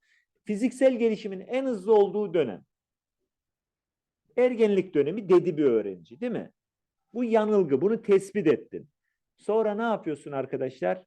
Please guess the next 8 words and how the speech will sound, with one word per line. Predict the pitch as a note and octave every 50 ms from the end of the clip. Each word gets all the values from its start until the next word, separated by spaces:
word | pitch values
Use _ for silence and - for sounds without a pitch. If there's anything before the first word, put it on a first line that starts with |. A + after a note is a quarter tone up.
| _ F#3+
Ne | G3
yapıyorsunuz? | F#3+ F3 - - C3+ C3 - - D#3+ E3 F#3 F#3 E3+ - - _ _ _ _ _ _ _ _ _
Siz | _ - G3+ F#3 E3+
onu | F3+ D#3+ D#3+ D#3+ F#3+
giderecek | F3 D#3 D#3+ C3 C#3+ C3+ B2 B2+ B2 - F#3 F#3+ F#3+ - _ _
bir | F#3+ F#3 F#3
metin | E3 C#3+ C#3+ C3+ C#3 - C3
hazırlıyorsunuz. | A2+ G2+ F#2 F2 G2 F2+ E2+ F2 E2+ - _ _ _ _ _